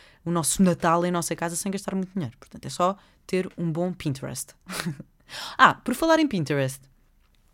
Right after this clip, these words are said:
como é que estão os vossos presentes de Natal? Eu tive no outro dia uma crise, porque eu disse que tinha já dois presentes de Natal compre-, completamente aviados, e acontece que estava mesmo muito feliz, porque tinha comprado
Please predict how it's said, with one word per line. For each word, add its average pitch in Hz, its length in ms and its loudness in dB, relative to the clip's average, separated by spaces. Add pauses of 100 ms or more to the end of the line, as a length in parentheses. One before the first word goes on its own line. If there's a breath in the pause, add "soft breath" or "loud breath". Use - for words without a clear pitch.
(540 loud breath)
como 277 140 2
é 285 60 4
que 285 60 -4
estão 262 180 2
os 240 80 4
vossos 214 580 0
presentes 185 420 -2
de 180 60 -2
Natal? 143 340 -2 (1300 loud breath)
Eu 165 260 -2
tive 170 440 -4
no 170 60 0
outro 160 200 -2
dia 156 100 0
uma 156 140 0
crise, 214 460 -6 (420)
porque 156 300 -6
eu - 20 -2
disse 151 180 -6
que - 80 -20
tinha 147 300 -2
já 143 140 -4
dois 139 160 -6
presentes 135 320 -8
de - 80 -18
Natal 135 180 -10
compre-, 135 420 -10
completamente 139 440 -6
aviados, 147 420 -6 (600 loud breath)
e 170 100 -2
acontece 165 480 -4
que - 80 -20
estava 135 340 -6
mesmo 127 460 -2
muito 127 340 -2
feliz, - 460 -18 (180)
porque - 200 -20
tinha - 180 -12
comprado - 460 -18